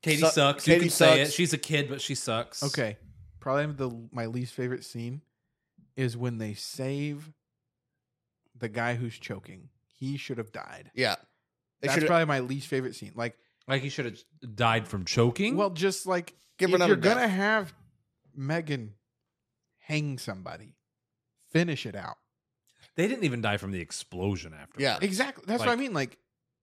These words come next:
Speaker 3: there's four, four deaths in this whole movie.
Speaker 1: Mm-hmm.
Speaker 2: And that's being generous.
Speaker 3: That's, yeah, that's being generous. And so, like, that's probably my least favorite. Like,
Speaker 1: Yeah.
Speaker 3: they, they went through the effort of showing her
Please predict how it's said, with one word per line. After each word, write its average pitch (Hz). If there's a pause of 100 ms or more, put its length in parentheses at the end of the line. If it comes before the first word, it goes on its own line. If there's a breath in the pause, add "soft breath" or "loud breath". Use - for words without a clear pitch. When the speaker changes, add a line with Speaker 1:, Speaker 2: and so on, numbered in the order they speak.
(760)
Speaker 3:
there's 226
four, 269 (160)
four 311
deaths 269
in 247
this 226
whole 233
movie. 240 (100)
Speaker 1:
Mm-hmm. 92 (240)
Speaker 2:
And 160
that's 185 (160)
being 170
generous. 196
Speaker 3:
That's, -
yeah, 302
that's 254
being 269
generous. 269 (720)
And 196
so, 226
like, 185 (200)
that's 156
probably 180
my 156
least 160
favorite. 190
Like, 143
Speaker 1:
Yeah. 110
Speaker 3:
they, 165
they 170
went 208
through 233
the 208
effort 170
of 127
showing 156
her 127